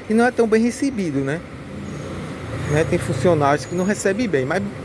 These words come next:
mesmo assim eu respeito, né? Rua da União, aqui, Rua da União, aqui, ó. Muitos cara-,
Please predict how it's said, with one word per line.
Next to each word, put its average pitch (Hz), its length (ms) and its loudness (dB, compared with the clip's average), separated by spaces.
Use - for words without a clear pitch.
mesmo 220 180 6
assim 208 200 2
eu 190 80 2
respeito, 185 480 -2
né? 143 100 -4
Rua 175 120 6
da 175 100 8
União, 165 460 2
aqui, 147 340 -4
Rua 160 220 0
da 208 120 6
União, 165 360 2
aqui, 113 180 -8
ó. - 1120 -12
Muitos 165 220 0
cara-, 160 420 4